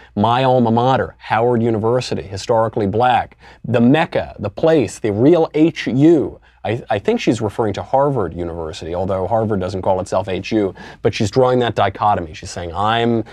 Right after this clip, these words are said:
uh, you know, she says one of her favorite songs growing up was Young, Gifted, and Black. "See, that's me. That's what I was. I was born in Oakland." Oakland, a very, very black, very, uh, tough city, very tough town.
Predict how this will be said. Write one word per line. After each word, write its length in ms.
uh, 60
you 160
know, 120
she 140
says 220
one 120
of 60
her 80
favorite 320
songs 240
growing 140
up 80
was 100
Young, 300
Gifted, 320
and 160
Black. 500
"See, 360
that's 240
me. 240
That's 220
what 80
I 120
was. 200
I 160
was 200
born 560
in 280
Oakland." 680
Oakland, 380
a 20
very, 500
very 200
black, 460
very, 480
uh, 260
tough 180
city, 340
very 220
tough 200
town. 320